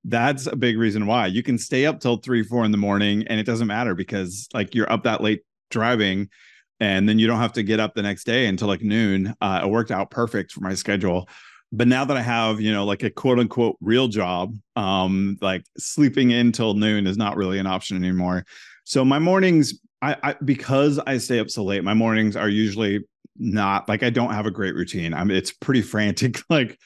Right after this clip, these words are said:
rush to do the shower, do all the morning stuff, and then get,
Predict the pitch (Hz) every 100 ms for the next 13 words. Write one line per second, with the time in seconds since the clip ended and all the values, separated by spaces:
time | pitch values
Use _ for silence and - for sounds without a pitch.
0 | _ _ _ _ _ 135 139 135 - 131
1 | 135 131 131 113 127 110 113 110 113 110
2 | 107 104 101 - 107 101 95 - 104 101
3 | 104 98 104 123 107 110